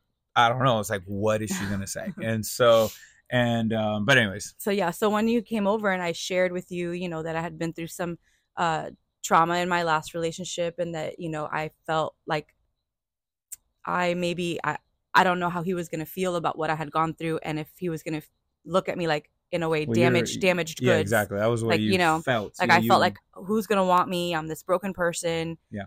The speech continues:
Speaker 2: You know, um, yeah. And so his reaction to it and his, um, your answer to me was kind of in a way my, like, "Okay, like, this is,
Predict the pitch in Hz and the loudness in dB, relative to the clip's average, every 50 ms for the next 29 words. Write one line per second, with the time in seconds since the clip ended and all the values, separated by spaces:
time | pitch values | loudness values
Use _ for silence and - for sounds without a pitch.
0 | - - 185 180 180 170 165 156 156 151 156 151 165 - _ _ - 175 160 156 | -10 -8 -6 -4 -2 -2 -2 -2 -2 -2 -4 -6 -10 -14 _ _ -6 -4 -2 -2
1 | 151 151 156 - - - _ _ _ _ - 170 143 104 71 - - _ _ _ | -2 -4 -6 -8 -12 -14 _ _ _ _ -2 2 4 4 4 4 0 _ _ _
2 | _ _ _ _ _ _ - 190 185 - 214 180 185 160 - _ - 214 202 208 | _ _ _ _ _ _ -4 -4 -2 -2 -2 -4 -4 -6 -8 _ -2 0 2 2
3 | 202 202 - 190 180 175 170 160 156 - - - 170 165 156 - 180 170 165 160 | 0 -2 -4 -8 -8 -6 -4 -6 -6 -6 -10 -12 -12 -12 -12 -10 -8 -6 -6 -6
4 | 160 165 151 151 175 175 170 165 160 160 - - - - - _ _ _ _ _ | -6 -8 -10 -6 -4 -2 -2 -4 -4 -8 -14 -16 -16 -18 -20 _ _ _ _ _
5 | _ - 165 156 147 139 139 131 160 156 - _ _ _ _ _ _ _ _ _ | _ -2 0 0 0 0 -2 -4 -6 -10 -14 _ _ _ _ _ _ _ _ _
6 | _ _ _ _ _ _ _ _ _ _ _ - 180 180 175 - - 156 175 196 | _ _ _ _ _ _ _ _ _ _ _ -10 -4 -4 -2 -2 -2 -2 -4 -4
7 | - 165 147 - - 165 151 147 147 147 156 151 151 147 143 - - - - _ | -4 -6 -6 -6 -8 -8 -8 -8 -6 -4 -4 -4 -4 -4 -6 -10 -16 -20 -20 _
8 | _ _ _ _ _ _ _ - 190 180 175 170 170 175 165 170 165 165 160 165 | _ _ _ _ _ _ _ -2 0 2 2 2 0 -2 -2 -2 -2 -2 -2 -2
9 | 165 160 156 156 151 151 147 147 - _ _ _ _ _ _ _ _ 156 143 - | -2 -2 -2 -2 -2 -4 -4 -6 -8 _ _ _ _ _ _ _ _ -10 -10 -8
10 | 151 143 - - - - _ _ _ 170 151 - _ _ _ _ _ _ _ _ | -10 -14 -14 -16 -20 -20 _ _ _ -18 -18 -18 _ _ _ _ _ _ _ _
11 | _ _ _ _ _ _ _ _ _ _ _ _ - 165 - - 156 147 151 151 | _ _ _ _ _ _ _ _ _ _ _ _ -8 -8 -8 -10 -12 -14 -14 -16
12 | - - - | -18 -20 -20